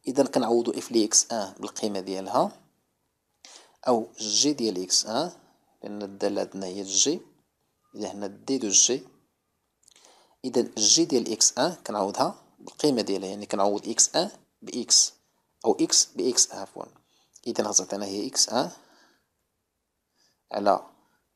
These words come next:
اكس ان زائد واحد ناقص اكس دو على اكس ان على اكس دو زائد واحد.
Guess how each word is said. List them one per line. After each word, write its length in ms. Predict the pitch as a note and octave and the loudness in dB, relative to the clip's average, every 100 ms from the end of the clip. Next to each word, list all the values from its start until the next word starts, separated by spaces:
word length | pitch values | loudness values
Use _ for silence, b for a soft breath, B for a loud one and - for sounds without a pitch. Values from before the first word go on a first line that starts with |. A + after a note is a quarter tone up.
| _ B2+ | _ -8
اكس 440 | A#2+ - - - | 2 4 2 0
ان 220 | A#2 D#3 - _ _ _ _ _ _ _ _ _ _ - | -4 -4 -6 _ _ _ _ _ _ _ _ _ _ -14
زائد 560 | A2 A2+ B2 C#3+ - - _ | 0 2 2 -2 -8 -20 _
واحد 460 | A2+ A2 F#2 - - - _ _ _ A2 | 2 4 4 -2 -16 -20 _ _ _ -4
ناقص 640 | G#2 G2 - D3+ - - _ _ _ _ _ - | 0 0 0 -2 -2 -6 _ _ _ _ _ -10
اكس 260 | B2 - - | -2 -2 -2
دو 360 | G#2+ G#2 A#2 - _ _ _ - | -4 -4 -6 -12 _ _ _ -14
على 320 | G#2 - - | -8 -8 -4
اكس 300 | - - - | -4 -4 -4
ان 220 | B2 E3 _ _ _ - | -8 -8 _ _ _ -10
على 120 | G2 | -4
اكس 240 | G2+ - A2 | 0 0 2
دو 220 | C3 E3+ - _ _ _ _ - | 0 0 -4 _ _ _ _ -14
زائد 420 | A2 A2 C3 E3+ - | -2 0 0 -4 -2
واحد. 420 | A2 F#2 - | 0 0 -6